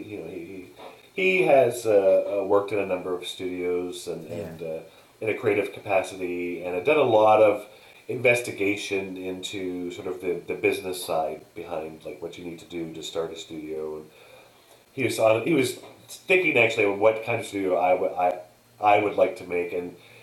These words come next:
Speaker 1: it just so happened, like, I had given that sort of some, some thought myself, 'cause I was, uh, uh, I had already left, uh, BioWare, and Beamdog wasn't turning out quite like I hoped, so I was like, "Well, maybe I
Speaker 2: Yeah.
Speaker 1: can start my own studio," even though I'm not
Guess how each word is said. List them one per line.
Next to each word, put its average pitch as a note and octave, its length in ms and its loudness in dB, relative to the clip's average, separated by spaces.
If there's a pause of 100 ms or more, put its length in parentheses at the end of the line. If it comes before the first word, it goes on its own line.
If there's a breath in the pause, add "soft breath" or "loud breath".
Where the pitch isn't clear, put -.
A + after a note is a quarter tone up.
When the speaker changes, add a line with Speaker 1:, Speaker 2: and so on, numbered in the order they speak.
(120)
Speaker 1:
it D3+ 80 -2
just A3 120 2
so A3 80 2
happened, - 340 6
like, A2 160 4
I B2+ 160 8
had D3+ 380 4 (120)
given C3 260 -2
that G#2 180 0
sort A2 140 -4
of - 60 -10
some, A2+ 300 -4
some - 240 -6
thought - 240 0
myself, E2+ 520 -4
'cause E2+ 180 -10
I E2 160 -2
was, E2 260 -12
uh, E2 240 -6 (500 soft breath)
uh, E2+ 480 -4 (100)
I A2 120 -2
had G#2 140 4
already G2 260 4
left, F#2 580 2 (140)
uh, F2 560 -2
BioWare, E2+ 760 0
and E2 340 -10 (420 soft breath)
Beamdog A2 540 4
wasn't F#2 260 -2
turning F#2 360 -6
out E2 160 -4
quite F2 160 -4
like - 160 -8
I E2+ 60 -8
hoped, - 320 -6
so F2 60 -6
I - 20 -4
was E2+ 100 -12
like, E2+ 180 -4
"Well, D#3+ 120 -6
maybe - 180 -4
I - 40 -6
Speaker 2:
Yeah. A2+ 120 -6
Speaker 1:
can F#2+ 80 -8
start B3+ 160 -4
my D#3 120 -4
own F#3 100 -4
studio," F#2 460 0
even A2+ 160 0
though A2+ 140 6
I'm A2 100 4
not A#2+ 400 6